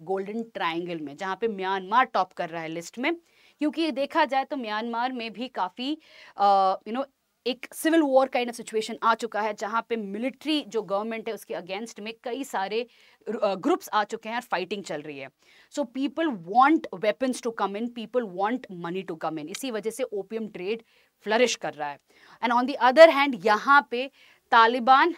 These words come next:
has just come to power और उनको पता है कि अभी से अगर ओपियम ट्रेड शुरू कर दें तो दिक्कत होने वाला है।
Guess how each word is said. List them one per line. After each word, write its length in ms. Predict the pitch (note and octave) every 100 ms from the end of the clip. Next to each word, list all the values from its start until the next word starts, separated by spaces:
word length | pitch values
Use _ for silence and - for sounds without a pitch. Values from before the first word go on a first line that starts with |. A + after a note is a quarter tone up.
| -
has 140 | B3 A3
just 320 | - D4+ F#4
come 200 | - C#4+
to 140 | C#4 C#4
power 420 | A#3+ A#3+ B3+ C#4+
और 120 | A#3+
उनको 300 | A3+ A3+ A#3
पता 300 | A3+ G#3+ B3
है 160 | B3 A#3
कि 140 | A#3+
अभी 340 | - G3 F#3+ C#4
से 120 | C4+
अगर 200 | A#3 A#3+
ओपियम 340 | G#3+ A3+ A#3
ट्रेड 300 | A3+ G#3 A3
शुरू 220 | - G3+
कर 200 | G#3+ G3+
दें 120 | F3 A3+ _ _ _ -
तो 80 |
दिक्कत 400 | A#3+ A3 - D#3+
होने 180 | D#3 D3
वाला 220 | B2+ F2
है। 60 | -